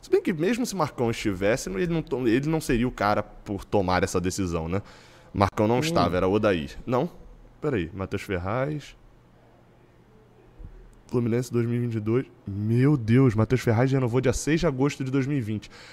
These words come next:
Speaker 1: Cara, eu vou te falar, o fato dele ter renovado em dois mil e vinte por dois anos, pra mim, por incrível que pareça, o f-, não o fato dele ter renovado por dois anos, mas por essa renovação ter vindo,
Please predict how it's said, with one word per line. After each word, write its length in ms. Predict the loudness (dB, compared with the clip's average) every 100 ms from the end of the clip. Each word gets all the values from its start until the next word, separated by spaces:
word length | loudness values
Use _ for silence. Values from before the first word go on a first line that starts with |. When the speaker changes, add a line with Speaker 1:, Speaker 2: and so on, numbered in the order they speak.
| -20 -12
Speaker 1:
Cara, 240 | 0 4 4
eu 40 |
vou 100 | 4
te 80 | 2
falar, 180 | 2 2
o 60 | 2
fato 300 | 2 0 0
dele 140 | -4
ter 100 | 0
renovado 540 | 2 4 4 4 4 2
em 60 |
dois 200 | 2 0
mil 140 | 2 0
e 40 |
vinte 360 | 0 0 -2 -4
por 200 | -6 -4
dois 300 | 0 0 0
anos, 420 | 0 0 0 -6 -12 -16 -20 -20 -20 -20 -20 -20 2
pra 180 | 6 6
mim, 400 | 6 4 2 0 2
por 160 | 2
incrível 340 | 4 2 0 0
que 60 |
pareça, 500 | -2 0 0 -2 -6 -8
o 60 |
f-, 160 | -8 -8
não 260 | -6 -2 -2
o 20 |
fato 220 | -2 -4
dele 120 | -2 0
ter 80 |
renovado 280 | 2 2 2
por 140 | 0 -2
dois 240 | 0 2
anos, 160 | 0 0
mas 160 | -2 -2
por 140 | -2
essa 180 | -2 -4
renovação 400 | -6 -6 -6 -8
ter 220 | -6 -8
vindo, 260 | -6 -6